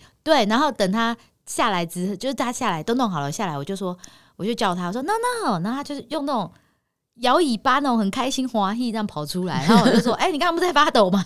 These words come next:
<laughs> 怎么现在不抖了？好了是不是？”但是他就想要回家嘛，就是抖抖抖抖，就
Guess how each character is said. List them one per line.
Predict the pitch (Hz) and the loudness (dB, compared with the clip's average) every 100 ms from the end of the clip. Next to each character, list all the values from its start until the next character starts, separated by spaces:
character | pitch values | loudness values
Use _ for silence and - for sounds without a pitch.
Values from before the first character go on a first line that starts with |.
| - | -4
<laughs> | - - | -18 -2
怎 | 254 | 4
么 | 226 302 | 4 4
现 | 285 | 0
在 | 311 381 | 4 4
不 | 381 | 6
抖 | 294 233 | 4 4
了？ | 185 165 - - | 2 0 -6 -2
好 | 220 233 | 2 4
了 | 247 | 2
是 | 247 | 0
不 | 254 | -2
是？” | 233 240 - - - | -2 -4 -4 -6 0
但 | 349 | 2
是 | |
他 | 359 | 2
就 | 320 | 0
想 | - 175 | -2 -2
要 | |
回 | 214 147 | -4 -6
家 | 139 165 139 | -4 -4 -2
嘛， | 135 139 | -4 -6
就 | 190 | -4
是 | 202 - - | -6 -8 -4
抖 | 254 226 | -2 -2
抖 | 233 | -2
抖 | 220 | -4
抖， | 196 | -4
就 | 226 | -4